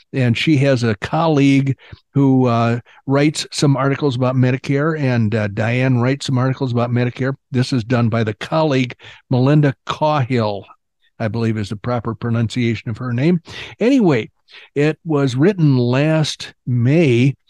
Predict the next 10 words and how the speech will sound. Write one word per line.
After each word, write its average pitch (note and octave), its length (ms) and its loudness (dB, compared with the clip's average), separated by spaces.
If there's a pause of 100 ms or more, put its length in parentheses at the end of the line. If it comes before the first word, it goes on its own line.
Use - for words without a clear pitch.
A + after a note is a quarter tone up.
(340)
but B2 120 2
it's A#2 180 0
still D#3 360 2
as A#2+ 220 0
timely A3+ 760 2
as, B2 420 0
uh, A2+ 300 0
the A2+ 140 -2
day E3+ 400 2
is, D3 500 2